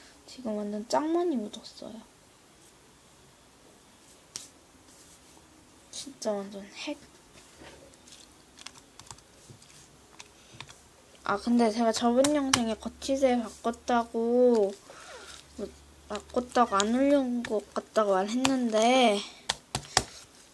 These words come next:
어, 뭐지? 잠깐 영상 다시 생각해보니까 올렸던 것 같더라고요.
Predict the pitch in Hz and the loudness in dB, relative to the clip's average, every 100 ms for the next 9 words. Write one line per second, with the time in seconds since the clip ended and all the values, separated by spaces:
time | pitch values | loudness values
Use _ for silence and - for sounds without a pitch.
0 | - _ - - - - - 214 202 - | -20 _ -20 -20 -20 -20 -12 -6 -6 -6
1 | - - - - 220 196 190 220 240 247 | -18 -20 -20 -16 -10 -8 -8 -6 -2 -2
2 | 247 - 220 - - 247 247 254 214 101 | -2 -6 -6 -8 -2 0 0 -2 -4 -8
3 | - - - - _ _ - - - - | -14 -18 -18 -18 _ _ -16 -16 -4 -4
4 | - - - - - - - - - - | -4 -8 -10 -10 -10 -18 -18 -12 -12 -12
5 | - - 214 220 226 233 240 226 214 202 | -20 -2 -2 0 -2 0 -2 -4 -6 -10
6 | - - - - - - - - - - | -12 -20 -20 -20 -20 -20 -20 -20 -20 -20
7 | _ - - - - - - 233 247 254 | _ -20 -20 -20 -20 -12 -2 -2 -2 -2
8 | 277 294 302 - 208 196 - - - 226 | 0 0 2 0 0 0 0 -2 0 0
9 | - 214 214 233 247 - - - 202 185 | 0 -2 -2 -2 -4 -14 -8 -6 -4 -4
10 | 170 - - 190 170 - - - | -6 -4 -4 -4 -4 -4 -8 -18